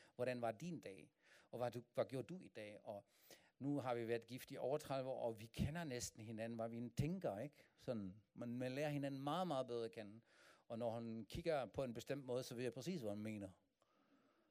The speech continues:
Det er kommunikation, det er jo ikke kun tale, det der, det der hjerte, at, at vi lærer hinanden at kende,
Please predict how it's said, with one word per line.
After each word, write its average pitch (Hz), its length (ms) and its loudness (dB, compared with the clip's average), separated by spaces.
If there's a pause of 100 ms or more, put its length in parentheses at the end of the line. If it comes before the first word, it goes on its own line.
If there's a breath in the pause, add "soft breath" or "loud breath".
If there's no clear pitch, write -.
(320 soft breath)
Det 143 60 2
er 139 40 2
kommunikation, 143 680 -2
det 120 60 -4
er - 20 -4
jo 139 60 -2
ikke - 300 -10
kun 175 240 -2
tale, 160 420 -4
det 127 180 -8
der, 127 220 0 (100)
det 135 100 -12
der 135 80 -2
hjerte, 131 720 -4
at, - 220 -8 (720 soft breath)
at 113 180 -8
vi 117 60 -6
lærer 131 300 0
hinanden 143 460 -4
at - 80 -10
kende, 135 400 -6